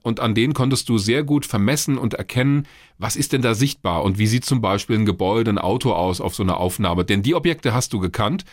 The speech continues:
und wenn du dann ein dir fremdes Objekt auf einem Bild siehst, kannst du viel besser interpretieren, was du siehst. Also da kann ich jedem empfehlen, mal auf diese Seite zu klicken und auf die historischen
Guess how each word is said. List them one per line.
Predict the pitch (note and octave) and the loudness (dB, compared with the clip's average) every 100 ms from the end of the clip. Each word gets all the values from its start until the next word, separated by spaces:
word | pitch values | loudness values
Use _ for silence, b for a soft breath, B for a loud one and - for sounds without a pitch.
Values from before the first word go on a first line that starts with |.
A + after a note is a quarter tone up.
| B B B | B B B
und | - A2+ | -4 0
wenn | B2+ | 2
du | C3+ | 2
dann | A#2+ A#2+ | 2 0
ein | G2 G2+ G2+ | 0 2 2
dir | G2+ F#2 | 2 0
fremdes | - D3 - - | 2 0 2 0
Objekt | G#2+ A2 C3+ - - _ | 0 0 -2 -12 -14 _
auf | G#2+ | -2
einem | A2+ G#2+ | 0 2
Bild | A#2 D#3 | 2 2
siehst, | - C3+ D3 | 2 0 0
kannst | B2 B2 | -4 -2
du | A2+ | -2
viel | - G3+ | 0 0
besser | D#3+ C#3+ C#3 | 2 0 0
interpretieren, | C3 B2+ - G#2+ - D3+ C3 | 0 0 -2 -4 0 0 2
was | G2 A#2 - | 0 -2 0
du | B2 | 0
siehst. | G#2 F#2+ - B B B - | 4 2 0 B B B -4
Also | A2 G#2 | -2 0
da | B2 | 0
kann | D#3+ E3 | 0 0
ich | |
jedem | E3 D#3 | 2 2
empfehlen, | C3+ A2+ C3+ C#3+ D3 | 2 0 2 2 4
mal | C3 | 0
auf | - | 0
diese | C3+ A#2 | 0 2
Seite | G2+ A2+ C3 | 0 -2 -4
zu | - A2 | -6 -2
klicken | E3+ F3 F#3 F3+ | -2 2 2 2
und | C#3 C3 C3 - | 2 -2 -2 -6
auf | A#2+ | -4
die | - | 0
historischen | A2+ A2 - C#3+ C#3 - A#2+ | 0 0 0 0 2 2 2